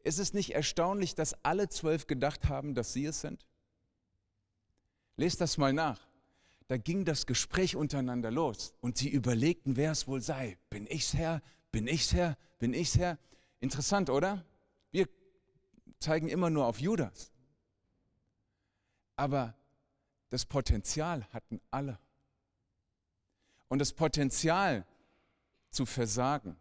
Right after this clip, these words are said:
das Potenzial, dass die Schatten größer sind als das Licht, das Jesus im Leben geben kann, das ist immer da. Und ist es nicht interessant, dass also Jesus aus diesem Gebet kommt, aus dieser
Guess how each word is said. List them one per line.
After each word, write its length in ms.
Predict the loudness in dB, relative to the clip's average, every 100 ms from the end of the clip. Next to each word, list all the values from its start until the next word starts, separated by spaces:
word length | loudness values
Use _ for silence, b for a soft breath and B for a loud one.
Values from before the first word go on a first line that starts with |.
| -8
das 120 | -6
Potenzial, 960 | -2 0 2 0 0 2 2 2 -2 -2
dass 180 | -4 -2
die 140 | -2
Schatten 420 | 2 2 2 -4
größer 400 | -2 0 2 0
sind 220 | 0 0 0
als 200 | -2 -4
das 220 | -6 -2
Licht, 260 | -2 -2
das 160 | -6 -4
Jesus 380 | -2 -2 -4 -4
im 80 | -2
Leben 300 | 0 0 -2
geben 260 | -4 -4
kann, 300 | -4 -6 -6 -10 _ _ _ _ _ _ -8
das 140 | -6
ist 100 | -4
immer 240 | -2 -2
da. 240 | -2 -4 -8 _ _ _ _ _ _
Und 100 | -2
ist 140 | 0 0
es 140 | 0
nicht 160 | 0 0
interessant, 500 | 0 0 0 2 2
dass 140 | 2
also 320 | 2 2 2 0 B B
Jesus 480 | 2 4 2 0 b b b b
aus 180 | 0
diesem 240 | 2 2 4
Gebet 480 | 4 4 4 2 -4
kommt, 320 | -4 -2 -4
aus 140 | -6
dieser 420 | -6 -2 2 2